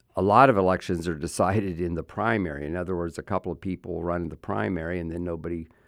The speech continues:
from the other party runs in the general election. So you can only vote in the primary where you're registered, and if you're not registered, they call you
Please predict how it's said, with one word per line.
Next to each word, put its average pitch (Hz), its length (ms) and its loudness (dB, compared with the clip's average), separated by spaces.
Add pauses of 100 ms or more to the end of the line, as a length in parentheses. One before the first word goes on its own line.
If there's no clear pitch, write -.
(400)
from 92 240 0
the 87 80 2
other 82 160 -2
party 90 320 0
runs 82 340 -4
in 78 120 -10
the 78 100 -6
general 82 420 -4
election. 78 640 -2
So 76 420 -4 (340)
you 98 140 -4
can 95 160 0
only 123 340 4
vote 101 340 4
in 82 100 -4
the 85 80 -2
primary 90 580 0
where 85 220 -4
you're 82 320 -4 (520)
registered, 98 800 2
and 82 240 -4
if 85 180 -8
you're 85 100 -2
not 104 300 2
registered, 87 720 -2
they 85 160 -2
call 82 420 -4
you 78 340 -6